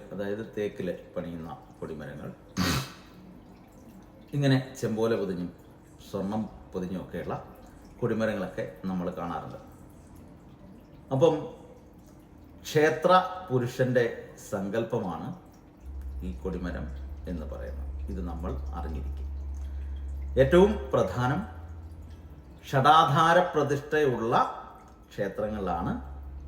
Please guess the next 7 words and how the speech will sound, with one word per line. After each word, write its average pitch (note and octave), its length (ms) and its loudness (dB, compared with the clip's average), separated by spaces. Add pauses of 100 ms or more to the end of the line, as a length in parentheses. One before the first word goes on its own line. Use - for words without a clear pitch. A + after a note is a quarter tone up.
(120)
കൊടിമരത്തിന് F#2 580 -2 (220)
പ്രാധാന്യവും G2+ 840 -2 (160)
ഉള്ളത്. - 220 -10 (2250)
അപ്പം G2 220 0 (300)
എല്ലാവരുടെയും F#2+ 520 0 (520)
സംശയത്തിന് - 2250 -6 (200)
ഒരു F#2 140 -4